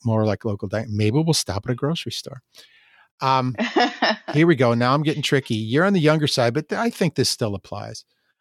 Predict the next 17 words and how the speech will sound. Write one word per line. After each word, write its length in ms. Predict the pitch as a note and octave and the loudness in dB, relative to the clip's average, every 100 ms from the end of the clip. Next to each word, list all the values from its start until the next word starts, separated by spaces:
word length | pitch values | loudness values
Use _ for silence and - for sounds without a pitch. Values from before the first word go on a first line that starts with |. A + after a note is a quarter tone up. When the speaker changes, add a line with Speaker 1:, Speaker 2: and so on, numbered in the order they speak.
| _ | _
Speaker 1:
What's 200 | D#3 D#3 | 0 0
the 140 | - B2 | 0 0
last 300 | A#2+ D#3 - | 2 0 -2
cassette 460 | D#3 - C3+ C3 - | -4 0 0 -2 -2
or 180 | B2 B2 | -4 -4
C 380 | - - B2+ A2+ | -4 -4 -4 -2
D 360 | C3 G#2+ G#2+ | -2 -2 -2
that 180 | G#2+ - | -4 -6
played 440 | - B2+ B2 A2 G2+ | -6 -2 0 -2 -4
while 200 | G#2 G#2+ | -6 -4
you 120 | G#2 | -4
were 100 | G#2+ | -2
on 100 | A2 | -4
a 80 | G2+ | -2
road 240 | G#2 G2+ | -4 -4
trip? 260 | - F#2+ - _ _ _ _ _ _ _ _ _ _ _ _ _ _ - | -8 -10 -12 _ _ _ _ _ _ _ _ _ _ _ _ _ _ -8
Speaker 2:
Mm. 360 | D3 E3+ D#3 | -6 -4 -8